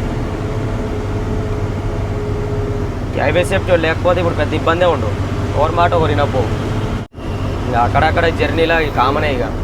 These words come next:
కొన్ని చోట్ల రోడ్లు కన్‌స్ట్రక్షన్ జరుగుతాయి, కొన్ని చోట్ల రోడ్ల మీద బండ్లు యాక్సిడెంట్ అవుతాయి. ఆ రోడ్డు ఓపెన్ ఉంటే బాగానే ఉండి ఇవన్నీ వెళ్ళిపోయేటి, కానీ ఆ రోడ్డు బంద్ చేసేసరికి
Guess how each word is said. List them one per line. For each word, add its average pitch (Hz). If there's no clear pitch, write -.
కొన్ని 139
చోట్ల 143
రోడ్లు 147
కన్‌స్ట్రక్షన్ 151
జరుగుతాయి, 156
కొన్ని 143
చోట్ల 139
రోడ్ల 135
మీద 139
బండ్లు 131
యాక్సిడెంట్ 139
అవుతాయి. 151
ఆ 127
రోడ్డు 175
ఓపెన్ 190
ఉంటే 185
బాగానే 160
ఉండి 147
ఇవన్నీ 139
వెళ్ళిపోయేటి, 147
కానీ 165
ఆ 127
రోడ్డు 165
బంద్ 151
చేసేసరికి 147